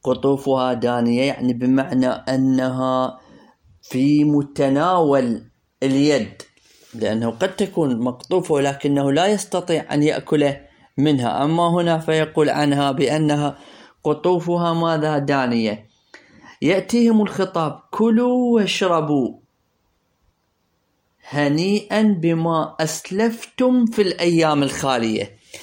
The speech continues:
الأيام الخالية هي أيام الدنيا. "كلوا واشربوا" هنا يعني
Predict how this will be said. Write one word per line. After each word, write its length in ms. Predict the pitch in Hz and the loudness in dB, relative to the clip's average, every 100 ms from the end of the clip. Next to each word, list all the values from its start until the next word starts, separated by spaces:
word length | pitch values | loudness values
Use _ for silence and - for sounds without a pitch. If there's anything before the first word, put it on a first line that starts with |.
| - - _ | -20 -20 _
الأيام 720 | 156 196 - 208 214 208 202 196 | -2 0 0 0 2 2 0 -2
الخالية 640 | 185 - 190 185 185 185 | -4 -4 -2 0 0 0
هي 280 | 180 165 - | 2 0 0
أيام 340 | 147 147 131 120 | 2 2 2 0
الدنيا. 480 | 113 113 107 98 - _ _ _ _ _ | -2 -2 -2 -2 -10 _ _ _ _ _
"كلوا 540 | - 165 175 180 185 - _ 147 | 0 2 4 4 2 -4 _ -2
واشربوا" 680 | 147 - 143 127 127 135 147 _ - | 0 0 0 0 0 -4 -4 _ -6
هنا 220 | 143 127 | -2 0
يعني 440 | 120 107 123 127 | -2 -2 -2 -4